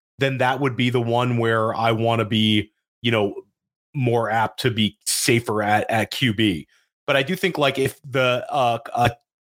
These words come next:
triple or quadruple tap tight end build would have mean we probably leaned into an early Q B. So they kind of are a two-way street, Billy. You cannot be perfect at every single position.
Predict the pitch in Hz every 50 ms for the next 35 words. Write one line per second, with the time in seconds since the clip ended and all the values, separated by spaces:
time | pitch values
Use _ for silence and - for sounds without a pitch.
0 | _ _ _ - - - 180 175 - 180 165 160 151 143 127 - - 151 139 131
1 | 120 139 151 151 160 143 127 - 147 131 127 - - 135 120 113 120 135 165 180
2 | 170 143 127 127 120 113 113 113 107 107 - _ _ _ _ _ _ - 123 139
3 | 139 123 107 123 131 135 135 131 127 120 120 127 139 127 117 - - - 131 127
4 | 123 131 127 120 110 117 123 127 123 117 120 120 123 117 120 117 113 110 113 113
5 | 110 110 107 - - 117 107 90 104 107 104 82 58 53 _ _ _ _ _ _
6 | _ - - 156 156 - - 190 214 202 190 156 139 120 - - 160 147 147 131
7 | 120 - - - 123 127 147 - 151 147 151 160 165 156 - _ _ _ _ _
8 | _ _ _ - 151 - - - 190 208 233 240 226 233 - 180 151 - - -
9 | 160 156 - 165 - - - 131 123 123 120 127 123 - 143 123 113 107 - -
10 | 104 - 113 110 110 - 151 156 165 160